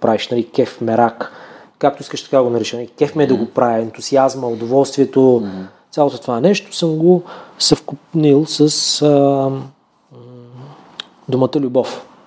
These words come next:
Speaker 1: А и, а, свръхконсуматорското общество, в което живеем, а, продажба на всяка цена,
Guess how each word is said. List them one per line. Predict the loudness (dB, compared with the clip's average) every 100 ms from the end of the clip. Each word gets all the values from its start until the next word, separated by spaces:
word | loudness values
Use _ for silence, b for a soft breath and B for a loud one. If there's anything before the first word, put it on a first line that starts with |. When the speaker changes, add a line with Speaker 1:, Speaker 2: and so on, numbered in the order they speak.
| b b b b b b _
Speaker 1:
А | 0 2
и, | 4 4 4
а, | 4 2 2 0 -4 -14 -20 _
свръхконсуматорското | -4 -4 -2 -2 0 0 0 -2 -4 -4
общество, | -4 -2 2 2
в |
което | 2 0 0
живеем, | -2 2 2 2 0 -6 b b b b -8
а, | -4 -2 0 -2
продажба | -4 0 2 2
на | 0
всяка | 0 0 0
цена, | -2 -2 0 2 2 2 0 -4